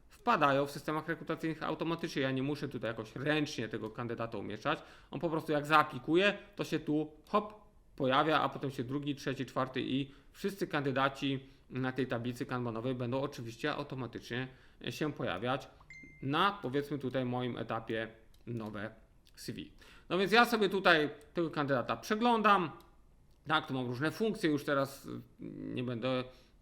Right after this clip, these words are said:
e, opowiadał, skupiamy się na samej, e, mm, funkcji jakby,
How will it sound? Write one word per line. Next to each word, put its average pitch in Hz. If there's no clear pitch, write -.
e, 104
opowiadał, 185
skupiamy 143
się 147
na 135
samej, 135
e, -
mm, 123
funkcji 143
jakby, 131